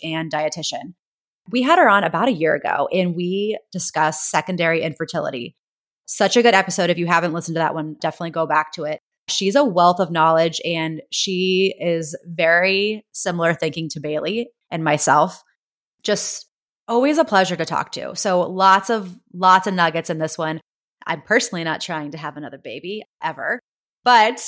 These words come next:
I have two. That's plenty for me. But for those of you who are struggling or are in that season, even if you're not struggling, if you're in that season where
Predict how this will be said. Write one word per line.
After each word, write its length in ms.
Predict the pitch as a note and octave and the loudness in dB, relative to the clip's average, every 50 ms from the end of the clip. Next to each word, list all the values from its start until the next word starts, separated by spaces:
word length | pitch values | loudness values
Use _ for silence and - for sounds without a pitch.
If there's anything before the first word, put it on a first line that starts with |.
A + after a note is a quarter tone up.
| - - | 0 2
I 100 | F#3+ G#3+ | 4 6
have 240 | A3+ G#3 G#3+ - | 6 4 2 0
two. 300 | - - A#3+ A#3 A#3 A#3 | -2 0 4 4 4 4
That's 200 | A3+ G3 F#3 - | 4 2 0 0
plenty 320 | - - G#3 F#3 F#3 F#3 F#3+ | -2 -4 -4 -2 -2 -4 -6
for 140 | - G3 F3+ | -6 -8 -8
me. 260 | F3 E3 D#3 D3+ F3 | -8 -10 -12 -12 -10
But 320 | F3+ G3+ G#3 G3+ G#3 - | -6 -4 -4 -4 -4 -6
for 100 | - A#3+ | -8 -6
those 260 | A3+ A#3 B3 D#4+ E4 | -4 -2 -4 -4 -4
of 100 | F#4+ F4 A3+ | -6 -8 -8
you 380 | G3 G3+ G3+ G3 F#3+ F#3 F#3 F#3 E3 | -8 -6 -4 -4 -4 -4 -6 -8 -10
who 460 | G3 F#3+ F3+ F3+ F3 E3+ E3+ E3+ F3 - _ _ _ _ _ _ _ _ | -10 -8 -8 -8 -8 -8 -8 -10 -10 -12 _ _ _ _ _ _ _ _
are 180 | G3 B3+ D#4+ E4 | 4 4 6 4
struggling 600 | - - - F#3+ E3+ C#3+ C3+ C3 C3+ B2+ A#2 - | 2 0 2 0 0 0 -2 -6 -8 -8 -8 -8
or 200 | - G3+ G#3 G3+ | -2 0 2 4
are 140 | F3+ F#3 F#3 - | 4 4 4 2
in 160 | G3 G#3+ A3 | 0 0 2
that 200 | B3 B3+ B3+ - | 2 2 0 0
season, 440 | - - - G3+ G3 F3 G3+ G#3 A#3 | -4 -6 -2 -2 -2 -2 -2 -2 -4
even 140 | A#3 C#4 E4+ | -4 -6 -4
if 60 | - | -2
you're 60 | D4 A3+ | -2 0
not 140 | F#3 E3 D#3+ | 0 0 -2
struggling, 440 | - - D#3+ D3+ - - - C#3+ - | -2 -2 -4 -4 -4 -6 -8 -8 -8
if 120 | E3+ F3+ | -8 -4
you're 100 | G3+ G3 - | -4 -4 -2
in 220 | - F#3+ G3 G3+ G#3+ | -2 -2 0 2 2
that 200 | A3 G#3+ G#3 - | 2 2 0 0
season 560 | - - F#3+ F#3 E3+ E3+ F#3 F3+ F3+ F3 D#3+ | -6 -4 -4 -4 -2 0 -2 0 -2 -2 -4
where 520 | E3 D#3+ E3 E3 E3 E3 D#3+ D#3 D#3+ D#3+ | -2 -2 0 0 0 0 -2 -4 -6 -8